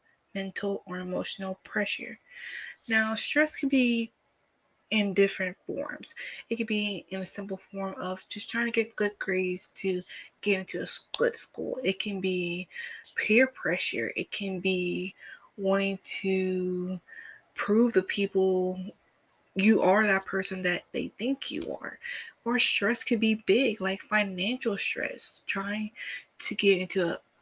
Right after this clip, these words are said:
a good apartment, a good house, trying to get a car, trying to get a job. You know, stress comes in many different ways and forms. And ultimately, it's just that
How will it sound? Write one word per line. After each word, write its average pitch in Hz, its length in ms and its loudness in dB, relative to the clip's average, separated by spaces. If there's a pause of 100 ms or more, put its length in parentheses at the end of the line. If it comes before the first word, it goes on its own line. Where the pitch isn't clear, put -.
(140)
a 202 60 6
good 202 240 6
apartment, 214 580 0
a - 40 -12
good - 200 -8
house, - 580 0
trying 185 200 -4
to 165 60 -4
get - 100 -8
a - 80 -12
car, - 540 -2
trying 185 200 0
to 190 80 -2
get - 100 -8
a - 120 -16
job. - 340 2 (580)
You 240 60 -4
know, - 20 0
stress 302 440 4
comes 262 500 -2
in 190 580 -2
many 214 280 2
different 180 400 -4
ways 175 420 0
and - 160 -6 (160)
forms. 180 520 -4 (500)
And 196 320 2
ultimately, 240 880 0
it's - 360 0
just - 540 2 (440)
that 226 160 0